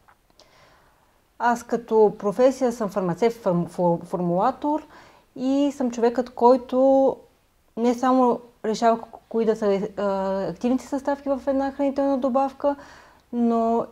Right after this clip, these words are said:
и останали съставки, за да може да бъде един продукт ефективен и безопасен за потребителя на пазара. Това означава, че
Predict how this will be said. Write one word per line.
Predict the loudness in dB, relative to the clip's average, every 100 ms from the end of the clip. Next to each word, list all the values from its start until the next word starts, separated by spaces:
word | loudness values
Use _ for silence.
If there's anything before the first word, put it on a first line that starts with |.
| -8
и | -2 0 0 0
останали | -4 -2 0 -2
съставки, | -4 -8 -4 -4 -4
за | -2
да | 0
може | 0 0 0 -4 -6 -10
да | -6 -6 -6 -10
бъде | -6 0 0
един | 0 -4
продукт | -6 -8 -10 -12 -14
ефективен | -8 -8 -6 -2 0 2 0 -6
и | -8
безопасен | -6 -6 -2 -2 -2 -2 -2 -4 -12
за | -10 -8
потребителя | -8 -6 -4 -4 -4 -4
на | -4
пазара. | -4 -2 -2 -4 -10 -20 -20 -20 _
Това | -4 0 0
означава, | -2 -2 0 0
че | -2 -6 -4